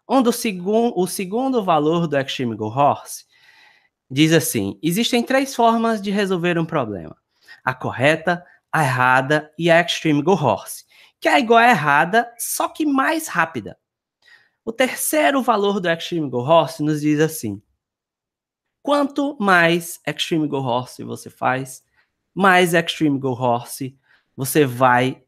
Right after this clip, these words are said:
precisar fazer." Em uma tradução simples, uma tradução li-, literal, o Extreme Go Horse seria "vai cavalo", né? É, "vai cavalo extremo". É aquilo que a gente faz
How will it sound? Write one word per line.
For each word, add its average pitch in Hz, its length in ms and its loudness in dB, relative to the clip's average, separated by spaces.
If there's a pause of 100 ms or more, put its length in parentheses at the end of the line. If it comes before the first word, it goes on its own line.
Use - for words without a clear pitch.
precisar 120 500 -4
fazer." - 520 -6 (480)
Em - 40 -2
uma 226 60 0
tradução 254 540 2
simples, 214 560 -2
uma 160 100 2
tradução 160 480 0
li-, 151 220 -4 (120)
literal, 147 640 4
o 175 60 4
Extreme 170 320 -2
Go 165 100 -2
Horse 160 340 0
seria 175 380 0 (420)
"vai 160 260 0
cavalo", 127 580 0
né? 151 220 -4 (560)
É, 120 560 0 (220)
"vai 160 280 0
cavalo 156 460 4
extremo". 120 640 -2
É - 100 -8
aquilo 302 300 -2
que - 80 -4
a 254 60 2
gente 247 280 -2
faz 208 600 0